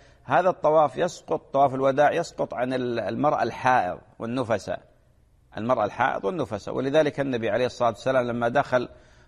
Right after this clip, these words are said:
وقالوا له بأن، بأن صفية قد حاضت غضب، قال: "أحابستنا هي؟" يعني الآن رسول مهيأ، تهيأ للخروج،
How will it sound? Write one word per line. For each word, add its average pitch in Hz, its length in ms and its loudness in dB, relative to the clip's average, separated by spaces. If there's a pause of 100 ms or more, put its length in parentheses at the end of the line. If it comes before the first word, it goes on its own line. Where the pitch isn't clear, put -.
(100)
وقالوا 127 560 0
له 127 120 0
بأن، 117 460 -2
بأن 117 340 -4
صفية 123 440 -2
قد 104 200 -4
حاضت 113 480 0
غضب، 170 320 0 (760)
قال: 156 160 4
"أحابستنا 170 920 0
هي؟" 190 340 -2 (240)
يعني 127 240 -2
الآن 160 260 2
رسول 160 300 -2
مهيأ، 165 640 0 (360)
تهيأ 170 380 2
للخروج، 151 500 2